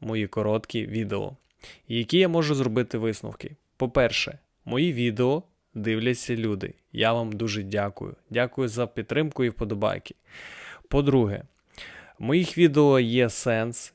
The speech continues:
Я вкладаю в кожне відео якусь думку. І мені приємно, що у деяких людей вона відгукується.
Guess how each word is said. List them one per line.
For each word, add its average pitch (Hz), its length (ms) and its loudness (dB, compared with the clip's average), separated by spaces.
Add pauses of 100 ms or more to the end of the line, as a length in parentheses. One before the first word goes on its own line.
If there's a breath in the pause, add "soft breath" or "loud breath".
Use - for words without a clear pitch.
Я 113 580 0
вкладаю 110 520 -2
в - 80 -10
кожне 110 500 4
відео 131 580 0 (240)
якусь 110 360 -6
думку. 127 540 0 (420)
І 120 100 -4
мені 123 260 -2
приємно, 127 540 0
що 110 420 -4 (380)
у 110 440 -2
деяких 117 520 -2
людей 151 380 -2
вона 110 420 -4
відгукується. 107 720 -6